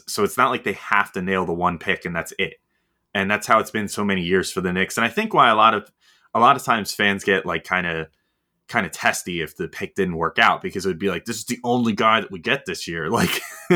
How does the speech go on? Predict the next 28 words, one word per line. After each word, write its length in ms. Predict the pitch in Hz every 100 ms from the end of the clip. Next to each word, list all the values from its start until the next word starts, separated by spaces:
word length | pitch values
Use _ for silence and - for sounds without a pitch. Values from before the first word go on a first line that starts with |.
| 156 165 139 - - - -
you 100 | 139 120
know, 160 | 104
like, 240 | 104 104 - _ _ _ -
i-, 200 | 123 104 - _ _ -
if 160 | 120
this 160 | 135 131
doesn't 280 | 151 127 120
work, 260 | 156 -
then 140 | 123 117
we're 80 |
screwed, 460 | 104 - 202 127 90
you 200 | 98 123
know, 260 | 117 - -
<laughs> 40 | -
and, 400 | 120 139 123 120
and 200 | 120 117
we're 280 | 113 110 110
waiting 360 | 113 127 127 123
till 160 | 131
next 300 | 127 147 -
year 180 | 104 92
for, 320 | 85 98 92
you 200 | 87 101
know, 120 | 95 92
that, 180 | 90
like, 160 | 82 87
franchise 540 | - 95 87 95 87
changer. 480 | - 92 82 80 80